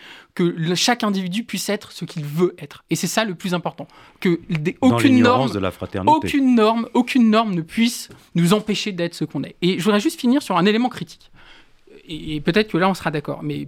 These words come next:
Speaker 1: pas tout à fait de la même manière que vous, vous l'imaginez. Je pense qu'à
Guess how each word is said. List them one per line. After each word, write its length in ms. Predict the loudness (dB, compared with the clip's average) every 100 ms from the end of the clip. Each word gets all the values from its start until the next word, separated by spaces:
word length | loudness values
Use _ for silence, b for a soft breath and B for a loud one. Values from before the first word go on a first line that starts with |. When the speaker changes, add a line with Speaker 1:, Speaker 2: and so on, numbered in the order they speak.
| -2
Speaker 1:
pas 100 | -2
tout 160 | -2 -8
à 60 | -12
fait 220 | -8 -8
de 100 | -6
la 80 | -4
même 100 | -4
manière 260 | -4 -6
que 80 | -4
vous, 240 | -4 -2 -4
vous 140 | -4
l'imaginez. 420 | 0 0 -2 -6 -10 B B B B B
Je 100 | -4
pense 240 | -2 -2 -2
qu'à 320 | -2 -2 -6